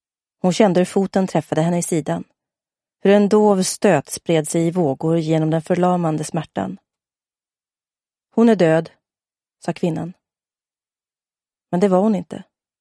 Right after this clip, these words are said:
Hon levde och hörde dem. Det var varmt och vått under henne. Med vidöppna, torra ögon stirrade hon över golvet på ett odiskat glas som stod vid vägglisten.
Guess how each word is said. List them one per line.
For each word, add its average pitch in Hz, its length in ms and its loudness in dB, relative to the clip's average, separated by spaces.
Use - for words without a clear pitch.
Hon 180 200 0
levde 185 400 0
och 165 80 -2
hörde 175 280 0
dem. 175 200 -8
Det 180 100 0
var 165 80 0
varmt 175 400 2
och 175 60 0
vått 156 260 -2
under 147 220 -2
henne. 156 260 -8
Med 190 120 0
vidöppna, 196 720 0
torra 180 360 0
ögon 170 360 -2
stirrade 165 420 -2
hon 175 180 -2
över 180 180 -2
golvet 165 540 -6
på - 100 -4
ett 175 100 -4
odiskat 180 600 -4
glas - 460 -2
som 185 120 -2
stod 165 160 -6
vid 165 120 -4
vägglisten. 185 600 -6